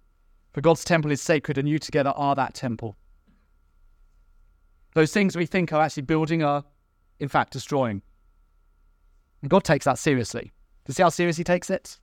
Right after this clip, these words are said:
It's not gonna succeed. So on our ninth birthday, let's commit, shall we? Let's keep committing to being a church that is wise, that sees what God is really doing in this world,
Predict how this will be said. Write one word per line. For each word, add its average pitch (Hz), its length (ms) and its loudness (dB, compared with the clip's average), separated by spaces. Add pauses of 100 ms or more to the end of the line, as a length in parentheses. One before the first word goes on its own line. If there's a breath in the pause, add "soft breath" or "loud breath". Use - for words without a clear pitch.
(580)
It's - 80 -20
not 208 100 2
gonna 147 160 0
succeed. 143 500 -2 (2750)
So - 120 0
on 185 100 6
our 175 60 6
ninth 175 260 4
birthday, 156 500 0 (560)
let's 190 220 2
commit, 180 280 0
shall 147 160 -2
we? 202 160 0 (220)
Let's 190 200 0
keep 220 240 -4
committing 175 380 -2
to 156 60 -10
being 190 200 0
a 170 40 -2
church 180 360 0
that 165 160 -2
is 151 120 -4
wise, 147 560 -4 (840)
that 160 100 0
sees 226 320 2
what 196 160 0
God 196 160 4
is 160 140 -2
really 190 280 2
doing 165 220 0
in 156 60 -2
this 156 160 -4
world, 185 440 0